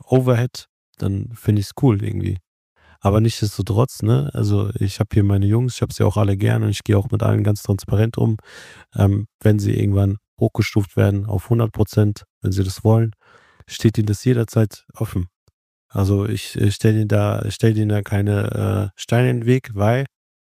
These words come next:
im Gegensatz zu vielen anderen Menschen da draußen, die sich als Strukturkopf, als Chef oder sonst was bezeichnen, ähm, kann ich euch eine Sache sagen und das macht mich auch immer wieder stolz, wenn meine Teammitglieder das zu mir sagen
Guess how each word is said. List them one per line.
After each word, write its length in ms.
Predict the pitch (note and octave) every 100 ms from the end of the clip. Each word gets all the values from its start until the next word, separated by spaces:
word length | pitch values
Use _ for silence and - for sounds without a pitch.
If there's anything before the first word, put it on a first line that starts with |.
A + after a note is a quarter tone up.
| _ -
im 140 | G#2
Gegensatz 600 | A2 G#2+ G#2+ G#2 - - _ _
zu 160 | -
vielen 280 | G2 A2+ G2+
anderen 560 | - A#2+ A2+ A2+ A#2+ B2+ _ _ _
Menschen 380 | A2 A2 - G#2+
da 80 | G2+
draußen, 580 | - G#2 A#2 A#2+ B2+ C3+ _ _ _ _ _
die 80 | G2+
sich 280 | G2 F#2+ -
als 320 | G2 F#2+ -
Strukturkopf, 840 | - - - - A2+ G#2 - G2 -
als 220 | - F#2
Chef 440 | - G#2+ G#2+ - -
oder 200 | G#2 F#2+
sonst 340 | G#2 A2+ -
was 200 | G#2 G2
bezeichnen, 640 | - - G#2 G2+ - B2+ C3 _ _ _ _ _ _
ähm, 220 | G#2 G2 -
kann 160 | - G#2+
ich 100 | -
euch 140 | G#2
eine 200 | G#2+ G#2+
Sache 260 | G#2 G2+ G2+
sagen 400 | G2+ G#2 A2+ A#2
und 180 | A2 G#2
das 380 | G2+ - - -
macht 200 | G#2+ -
mich 160 | G#2+ G#2
auch 100 | G2+
immer 200 | A2 G#2
wieder 160 | G#2
stolz, 460 | G2 - A2 A2 -
wenn 140 | G#2 G2
meine 480 | G2+ G2+ G2 G2+ - _ _ _
Teammitglieder 640 | - A#2 G#2+ - G#2 G2 G2
das 200 | F#2+ -
zu 100 | G#2+
mir 200 | A2+ A2
sagen 380 | G2+ G2 A2+